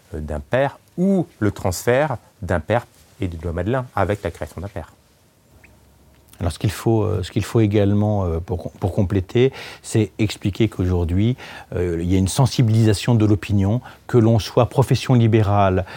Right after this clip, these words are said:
Speaker 2: cadre dirigeant, salarié, euh, gérant de société, à sa retraite future et à sa diminution. Et pour y pallier, le pèr est un des meilleurs moyens, car on y verse un montant tous les mois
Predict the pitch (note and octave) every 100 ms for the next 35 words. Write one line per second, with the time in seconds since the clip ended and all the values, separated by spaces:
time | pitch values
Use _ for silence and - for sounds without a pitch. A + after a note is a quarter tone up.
0 | C3 - - C#3 A#2 A#2+ A2 A2+ A2+ G2+
1 | G#2 F#2+ - D3+ C#3+ A#2+ A2 A2 A2 G2+
2 | F2+ - - - - E2 E2 E2 E2 F2+
3 | B2 B2+ B2 A2+ - G2+ - G#2+ G#2+ B2+
4 | - - _ A#2 A#2+ - G#2+ G2+ - A2+
5 | - G2+ - B2 C3 - A2+ G2+ A2 G2+
6 | A2+ A2 F#2 - E2+ - - A2+ - D#3+
7 | D3 C3 A2+ G#2+ G#2+ A#2+ - - G2 G#2
8 | - A#2+ G#2 A2+ G#2 G#2 A2 B2 A#2+ G#2+
9 | G#2 F#2+ G#2 A#2+ - - - - A2+ F2+
10 | - - A#2+ B2 A#2+ A2+ B2+ A#2+ - -
11 | - - C3 B2+ B2+ - B2 - - D#3+
12 | C#3 C3 A#2+